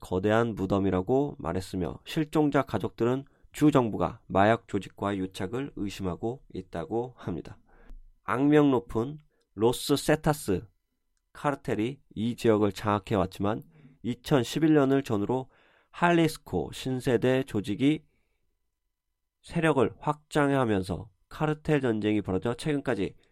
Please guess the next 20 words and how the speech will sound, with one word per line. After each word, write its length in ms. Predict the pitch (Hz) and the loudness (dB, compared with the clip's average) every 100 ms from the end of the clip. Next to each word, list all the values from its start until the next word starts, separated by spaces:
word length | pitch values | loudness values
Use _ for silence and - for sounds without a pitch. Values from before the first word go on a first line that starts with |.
| _ | _
마약 440 | - 92 117 123 | 0 4 4 2
카르텔 480 | - 139 - 135 117 | 0 -4 -2 -2 2
간 260 | 113 - - | 2 2 -4
피비린내 500 | - 151 143 139 135 | -4 -2 0 0 0
나는 380 | 123 110 127 120 | 0 0 -2 -2
유혈극이 720 | 98 101 98 98 123 117 - - _ - | 2 4 4 0 -4 -6 -8 -18 _ -4
이어져 520 | 107 101 113 113 113 _ _ _ _ | -2 0 2 0 -2 _ _ _ _
왔다고 460 | 107 - 117 123 | -2 2 2 2
합니다. 400 | 127 127 92 78 - _ _ _ _ | 0 0 -2 -4 -10 _ _ _ _
멕시코에서는 800 | - 151 - 185 170 151 139 147 | 2 2 4 6 6 8 6 4
수십 280 | 117 180 180 | 0 -2 2
년째 440 | 170 156 - 90 - | 4 4 2 0 0
부패한 460 | - 104 - 123 113 | -6 -4 2 4 4
경찰과 640 | 107 101 113 95 92 85 | 0 0 2 2 2 -2
결탁한 680 | - 95 - 104 - 127 123 | -2 -4 -2 -6 -2 -4 0
마약 300 | 98 101 104 | 2 2 0
조직들이 520 | - 95 - 101 117 - | -4 -6 -4 -2 -2 -4
판치고 560 | - 139 - 131 135 | -4 -4 -4 -4 -2
있습니다. 420 | 117 - 87 - - _ _ _ _ _ _ | -2 -4 -8 -8 -14 _ _ _ _ _ _
미국의 500 | 101 113 123 127 127 | -2 0 2 2 2